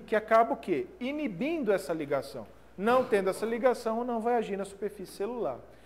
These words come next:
Então, a chave disso daqui, pra que a via alternativa entre como processo que vai determinar a lise celular,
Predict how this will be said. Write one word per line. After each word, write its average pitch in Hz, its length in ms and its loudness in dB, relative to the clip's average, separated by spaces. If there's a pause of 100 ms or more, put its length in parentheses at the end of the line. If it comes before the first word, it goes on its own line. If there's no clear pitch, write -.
(200)
Então, 254 300 6
a 254 80 4
chave 254 640 4
disso 160 300 -10
daqui, 151 360 -2
pra 180 200 0
que 185 180 0
a 170 80 2
via 175 220 2
alternativa 202 760 0
entre 180 500 -4 (320)
como 208 220 4
processo 190 680 2
que - 120 -10
vai 180 200 4
determinar 170 480 -2
a 156 40 0
lise 233 400 0
celular, 185 720 2